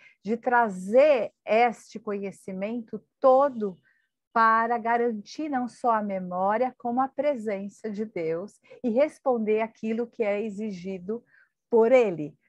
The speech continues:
Como ele diz que a religião é essa resposta a Deus do que ele exige, né, dessa busca. E isso se traduz pra ele também em ação no mundo, como já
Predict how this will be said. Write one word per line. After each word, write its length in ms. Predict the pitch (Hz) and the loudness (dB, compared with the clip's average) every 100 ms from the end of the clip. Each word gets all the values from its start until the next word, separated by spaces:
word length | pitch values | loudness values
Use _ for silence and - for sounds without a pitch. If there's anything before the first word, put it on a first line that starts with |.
| _ | _
Como 240 | - 180 | -2 0
ele 160 | 180 185 | -2 -4
diz 380 | 165 190 208 - | -4 -6 -6 -6
que 80 | 240 | -6
a 60 | |
religião 640 | 226 190 185 160 190 214 | -4 -4 -6 -6 -4 -2
é 140 | 226 196 | 0 2
essa 340 | 190 220 - | 2 -2 -6
resposta 920 | 254 262 - _ 190 170 160 _ 247 269 _ - - | -8 -8 -10 _ -2 -2 -8 _ -8 -8 _ -12 -2
a 120 | 196 | -2
Deus 480 | 180 190 190 220 208 | 0 -2 -2 -4 -6
do 140 | 240 | -10
que 140 | 240 220 | -6 -6
ele 180 | 196 | -4
exige, 680 | 226 226 247 240 170 - - _ _ | -6 -6 -6 -6 -8 -14 -20 _ _
né, 160 | 175 185 | -4 0
dessa 460 | 185 196 - - | 2 2 2 -2
busca. 600 | 233 214 190 151 - - - - - - | -2 -2 -6 -10 -12 -14 -14 -20 -20 -4
E 240 | 226 233 247 | 2 4 4
isso 240 | 226 277 | 0 -6
se 220 | 254 311 | -8 -8
traduz 640 | 269 240 214 170 175 185 - _ | -4 0 0 -2 -10 -10 -14 _
pra 220 | - 226 180 | -2 0 2
ele 300 | 170 190 214 | -2 -6 -6
também 680 | - 254 220 170 175 226 - | -2 -2 -2 -4 -6 -8 -6
em 200 | 226 226 | -4 -4
ação 440 | 226 - 220 214 | -6 -4 -4 -2
no 180 | 233 294 | -2 -2
mundo, 420 | 277 269 226 170 | 0 0 -2 -6
como 340 | 160 170 165 170 | -10 -10 -10 -10
já 300 | 180 180 | -2 -2